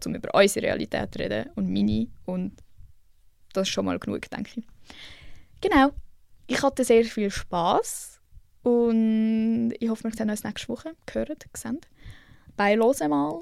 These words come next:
und vergesst nicht, den Podcast zu bewerten, falls ihr Bock habt. Und folgt mir auf YouTube. Eben, vielleicht mache ich, Alter, es gibt so viele Sachen, die ihr mir rückmelden müsst, merke ich gerade. Aber nein, sagt mir doch, ob ihr Bock hättet auf so ein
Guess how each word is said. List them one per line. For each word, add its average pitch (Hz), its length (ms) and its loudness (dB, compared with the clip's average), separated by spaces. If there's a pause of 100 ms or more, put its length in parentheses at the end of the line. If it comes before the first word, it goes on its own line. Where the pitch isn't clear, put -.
(120)
und 254 600 0
vergesst 233 460 0
nicht, - 380 -2 (160)
den 220 120 4
Podcast 233 540 -2
zu 226 100 -4
bewerten, 226 540 -2
falls 208 260 -2
ihr 202 120 -2
Bock 247 280 -2
habt. - 280 -4 (400)
Und 403 320 12
folgt 339 340 8
mir 339 140 0
auf - 100 -2
YouTube. 285 420 2
Eben, 277 240 8
vielleicht 262 260 2
mache 247 200 0
ich, - 160 -6 (800)
Alter, 247 220 10
es 208 200 0
gibt 226 140 0
so 254 80 10
viele 269 120 4
Sachen, 233 260 4
die 220 60 4
ihr 202 60 2
mir 208 140 2
rückmelden 226 500 2
müsst, 208 300 2
merke 202 240 -2
ich 226 80 -4
gerade. 196 160 -2
Aber 226 140 0 (260)
nein, 247 180 6
sagt 247 240 4
mir 269 120 4
doch, 240 160 2
ob 226 100 0
ihr 208 60 0
Bock 226 260 2
hättet 233 220 0
auf 226 60 -4
so - 120 0
ein 214 100 2